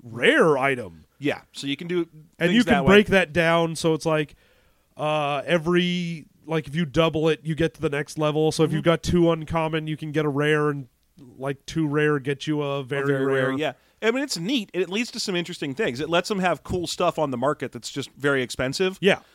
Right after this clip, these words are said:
Speaker 2: Uh, it, it's, it's not like it's a problem. It, it, it's just weirdly unintuitive when you first look at it. The money in this game is also fascinating because it's magic money.
Speaker 1: Yeah.
Speaker 2: So it's called flats.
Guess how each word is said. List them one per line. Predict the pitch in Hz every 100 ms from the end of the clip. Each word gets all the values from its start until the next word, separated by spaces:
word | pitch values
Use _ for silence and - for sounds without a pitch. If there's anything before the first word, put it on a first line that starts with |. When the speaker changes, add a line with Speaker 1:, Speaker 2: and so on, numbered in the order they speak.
| _ -
Speaker 2:
Uh, | 151 151
it, | 170 170
it's, | 170 160 - - _
it's | 175 160
not | 208
like | 240 208
it's | 170
a |
problem. | - 180 185 131
It, | 123 131
it, | 165 180
it's | 156 - - 139
just | 196 180
weirdly | 202 202 185
unintuitive | 165 143 185 160
when | 143
you | 139
first | 160 151
look | 135 135
at | 120 107
it. | - _ _ _
The | 156
money | 202 330
in | 180
this | 151
game | - 170
is | 143
also | 170 190
fascinating | 135 131 110 - 120 120
because | 120 131
it's | 135
magic | 123 113 127 185 -
money. | 185 202 240 - _ _ _
Speaker 1:
Yeah. | 151 202 294 202
Speaker 2:
So | - 185 165
it's | 165 160
called | 226 202
flats. | - 208 - - -